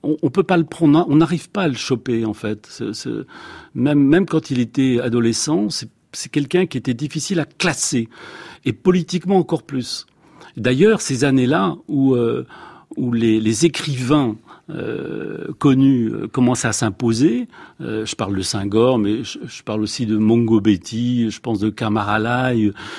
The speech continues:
tous ces grands écrivains, euh, trouvaient leur légitimité dans la contestation.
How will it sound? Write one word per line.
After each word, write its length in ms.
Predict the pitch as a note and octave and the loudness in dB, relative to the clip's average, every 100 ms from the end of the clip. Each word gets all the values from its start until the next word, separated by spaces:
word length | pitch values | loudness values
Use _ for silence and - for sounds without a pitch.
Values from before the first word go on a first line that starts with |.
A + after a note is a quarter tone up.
| - | -16
tous 100 | - | -10
ces 180 | D3+ C3+ | -4 -2
grands 200 | A2+ C3 | 0 0
écrivains, 560 | A#2+ A#2+ - A#2 C#3 C3 - - - - - | 0 -2 -4 -2 0 -2 -8 -18 -18 -14 -8
euh, 320 | G#2+ A#2 - - | -4 -4 -6 -8
trouvaient 240 | - F3 | 0 4
leur 180 | D3+ C3+ | 4 2
légitimité 600 | C3 A2+ A#2 A#2 D#3+ A#3 | 0 -2 -6 0 2 4
dans 120 | F#3 | 4
la 100 | E3 | 2
contestation. 840 | - E3+ D#3 C#3+ - B2+ - C#3+ | 2 2 2 0 -2 -2 -4 -6